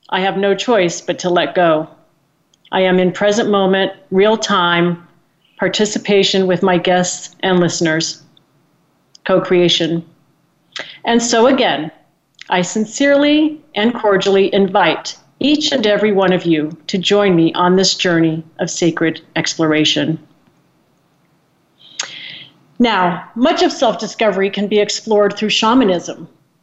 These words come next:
as shamanic practices help us to uncover, recover, and discover lost and hidden parts of ourselves, and to integrate them so that we can express ourselves as a whole being.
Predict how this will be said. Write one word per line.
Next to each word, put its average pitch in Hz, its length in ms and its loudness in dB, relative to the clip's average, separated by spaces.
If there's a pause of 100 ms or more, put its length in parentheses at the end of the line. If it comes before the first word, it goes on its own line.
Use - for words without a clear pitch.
(260)
as 208 140 0
shamanic 214 540 0
practices 214 540 -2
help 202 220 -2
us 185 180 -4
to 202 200 0
uncover, 180 540 0
recover, 185 580 0
and 180 160 2
discover 180 760 0 (320)
lost 185 440 2
and 190 120 2
hidden 185 220 0
parts 185 300 0
of 175 100 -2
ourselves, 165 640 -2 (600)
and 220 140 0
to - 160 2
integrate 233 540 2
them 175 340 0 (120)
so - 180 -2
that 202 160 2
we 220 100 2
can 214 160 0
express 233 600 0
ourselves 180 640 2
as 185 140 2
a 180 80 4
whole 196 500 0
being. 170 440 2